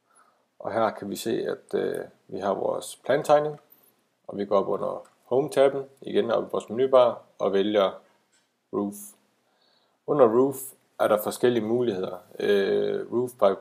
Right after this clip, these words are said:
footpre-, Footprints, øh, eller Extrusion. Og her er den, vi kan tilknytte,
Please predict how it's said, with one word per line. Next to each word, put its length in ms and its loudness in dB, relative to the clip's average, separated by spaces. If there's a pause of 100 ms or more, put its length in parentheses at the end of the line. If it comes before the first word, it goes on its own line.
footpre-, 400 -4 (160)
Footprints, 680 -2 (540)
øh, 760 0 (400)
eller 400 -2 (200)
Extrusion. 680 -2 (1600)
Og 140 -4
her 140 6
er 200 10
den, 120 -2
vi 80 0
kan 500 -2 (560)
tilknytte, 460 -4